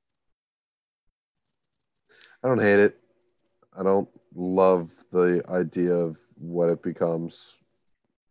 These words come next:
Just, you finally just ass backwards walked your way into a good thing. Don't fuck it up.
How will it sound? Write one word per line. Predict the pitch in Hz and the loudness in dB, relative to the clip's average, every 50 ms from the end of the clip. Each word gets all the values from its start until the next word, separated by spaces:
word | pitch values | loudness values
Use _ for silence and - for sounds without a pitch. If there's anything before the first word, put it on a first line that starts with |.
| _ _ _ - - | _ _ _ -20 -16
Just, | - 92 92 - - - _ _ _ _ _ _ _ _ _ _ _ _ _ _ _ _ _ _ _ _ _ _ _ _ _ _ - | -10 -8 -8 -8 -10 -14 _ _ _ _ _ _ _ _ _ _ _ _ _ _ _ _ _ _ _ _ _ _ _ _ _ _ -10
you | 98 92 | -10 -10
finally | - - 101 98 95 95 95 98 98 95 95 95 85 - | -6 -2 0 2 2 2 2 2 2 0 0 -2 -6 -8
just | - - 90 - - _ _ - | -10 -10 -10 -10 -10 _ _ -10
ass | 87 87 87 90 - | -6 -4 -4 -4 -4
backwards | - - 92 90 87 82 - - 90 87 82 - - | -4 -2 0 0 0 0 -2 -4 -4 -4 -6 -6 -6
walked | 85 85 80 82 - - | -4 -2 -2 -4 -4 -4
your | 90 85 82 | -6 -4 -2
way | 85 82 82 82 | -2 -2 -2 -2
into | 82 80 - - 85 | -4 -8 -8 -8 -8
a | 78 | -8
good | - - 80 - | -6 -6 -8 -6
thing. | - - 87 82 82 85 85 85 - _ _ _ _ _ _ _ _ _ _ _ _ - | -6 -6 -4 -4 -4 -6 -8 -10 -12 _ _ _ _ _ _ _ _ _ _ _ _ -12
Don't | 85 82 76 | -12 -12 -12
fuck | _ - 80 - - | _ -12 -12 -10 -8
it | 80 80 | -8 -6
up. | 80 82 | -6 -8